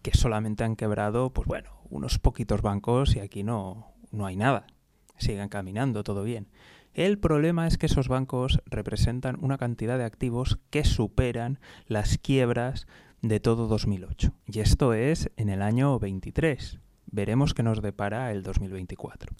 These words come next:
Ante el retroceso económico chino, tenemos que fijarnos, evidentemente, en los principales vendedores de materias primas. Y estos son, por un lado, Australia, que tiene la economía muy dependiente de la China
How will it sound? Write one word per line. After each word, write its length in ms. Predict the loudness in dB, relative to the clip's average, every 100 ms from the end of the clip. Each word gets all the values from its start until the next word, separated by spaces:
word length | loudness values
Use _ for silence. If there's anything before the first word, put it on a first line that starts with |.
| 0
Ante 300 | 2 4 2
el 80 | 0
retroceso 680 | 0 0 0 2 2 0
económico 480 | 0 0 0 0 0
chino, 520 | 2 2 0 -2 -4 -10 _ _ -16
tenemos 360 | -6 0 2 2
que 80 | 2
fijarnos, 640 | -4 -4 -2 0 0 0
evidentemente, 800 | -4 -2 -2 -2 -2 -2 -2 -4 -8 -20 -4
en 160 | 0 2
los 200 | 2 2
principales 1080 | 0 -2 -2 -4 0 0 0 -2 -2 -6 -6 -6
vendedores 720 | -2 0 0 0 2 2 2
de 80 | -2
materias 520 | -2 -2 -4 -4 -2
primas. 580 | -2 0 -4 -8 -16 -16 -20 _ -10
Y 80 | -4
estos 320 | -2 0 2
son, 280 | 2 2 -6 _ _ -2
por 160 | 0 2
un 120 | 0
lado, 320 | 0 -2 -4
Australia, 720 | -2 0 0 0 -2 -2 -6 -8
que 120 | -14
tiene 240 | -12 -10 -8
la 80 |
economía 680 | -8 -8 -6 -4 -4 -4 -8 -14 -20 -20 _ -4
muy 760 | 2 6 8 8 6 2 -2 -4
dependiente 840 | -4 -2 -4 -2 -2 -2 -6 -10 -6
de 140 | -4
la 160 | -4 2
China 400 | 2 2 -4